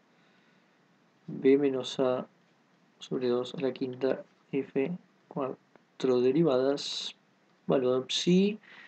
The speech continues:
em, con un menos acá, y esto es entonces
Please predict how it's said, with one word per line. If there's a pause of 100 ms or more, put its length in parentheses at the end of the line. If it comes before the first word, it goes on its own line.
(880)
em, (280)
con
un
menos
acá, (380)
y
esto
es
entonces